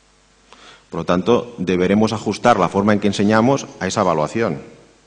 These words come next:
Por eso es tan importante cambiar la evaluación, porque luego el profesor tiene que enseñar de otra manera y cambiar la forma para responder a esa forma de evaluar, ¿eh? Finalmente, porque además la evaluación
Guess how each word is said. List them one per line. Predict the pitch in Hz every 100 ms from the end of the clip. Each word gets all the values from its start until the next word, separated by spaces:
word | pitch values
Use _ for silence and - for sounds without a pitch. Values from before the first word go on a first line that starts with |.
| _ _ _ _ _ _ _ _
Por | 78
eso | 101
es | 110
tan | 98
importante | 85 80 85
cambiar | 85 80
la | 78
evaluación, | 71 71 113 101 76
porque | 76
luego | 82 98
el |
profesor | 98 92 104 117 - - - _ _ _ _
tiene | - 117 113
que | 85
enseñar | 82 80 82
de | 80
otra | 78
manera | 87 110 127
y | 135
cambiar | 78 71 85 101
la |
forma | 85 101 135 95 80
para | 82 78 80 107
responder | 90 80 - 80 85
a | 80
esa | 82
forma | 80 82 82
de | 80
evaluar, | 76 67 62
¿eh? | - _ 92 98 _ _ _ - - - _ _ _ _ _ _ 185
Finalmente, | - 117 147 156 139 117 127 - - - - _ _ - -
porque | - 95 95
además | 92 98 135 107 - - - - - _ _ _ _ -
la | 95
evaluación | 98 92 92 127 127 117 123